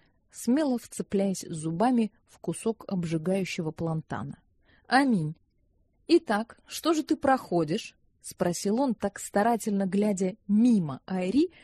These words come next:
что она не сразу поняла, что вопрос обращен к ней. «Химию, биологию и религиозное воспитание», Айри подула на горячий кусок. «Я хочу стать стоматологом». Райан насторожился. «Религиозное воспитание?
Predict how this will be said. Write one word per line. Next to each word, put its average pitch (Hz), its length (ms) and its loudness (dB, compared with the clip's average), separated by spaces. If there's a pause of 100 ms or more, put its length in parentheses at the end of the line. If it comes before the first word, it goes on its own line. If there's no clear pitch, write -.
(200)
что - 200 -4
она 247 140 2
не 208 200 4
сразу 190 360 0
поняла, 196 380 -2
что 180 220 -6
вопрос 175 420 -2
обращен 175 540 -4
к - 120 -8
ней. 185 280 2 (580)
«Химию, 349 500 2
биологию 233 800 4
и 269 380 0
религиозное 247 720 2
воспитание», 214 800 -2 (220)
Айри 185 320 0
подула 190 520 -4
на 175 140 -4
горячий 170 420 -4
кусок. - 460 -14 (260)
«Я 311 200 2
хочу 330 300 0
стать 311 280 -2
стоматологом». 180 840 -2 (520)
Райан 269 480 4
насторожился. 262 1080 2 (480)
«Религиозное 190 840 4
воспитание? 269 880 -2